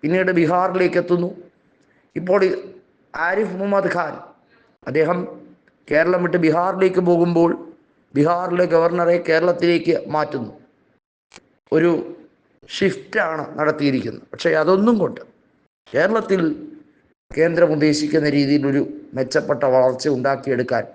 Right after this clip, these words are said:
കേരളത്തിലെ പ്രബുദ്ധരായ വോട്ടർമാർ സമ്മതിക്കും എന്ന് വിചാരിക്കാനേ കഴിയില്ല. പാലക്കാട് തെരഞ്ഞെടുപ്പ് റിസൾട്ട്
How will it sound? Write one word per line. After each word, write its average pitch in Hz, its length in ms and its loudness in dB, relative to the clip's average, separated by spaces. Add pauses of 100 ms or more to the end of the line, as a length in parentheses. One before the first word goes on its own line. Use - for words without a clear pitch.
(640)
കേരളത്തിലെ 165 560 2
പ്രബുദ്ധരായ 135 640 2
വോട്ടർമാർ 123 420 -2 (100)
സമ്മതിക്കും 123 540 -4 (100)
എന്ന് 123 160 -6 (840)
വിചാരിക്കാനേ 156 800 2
കഴിയില്ല. 139 340 0 (220)
പാലക്കാട് 139 560 0
തെരഞ്ഞെടുപ്പ് 135 480 0
റിസൾട്ട് 131 380 -2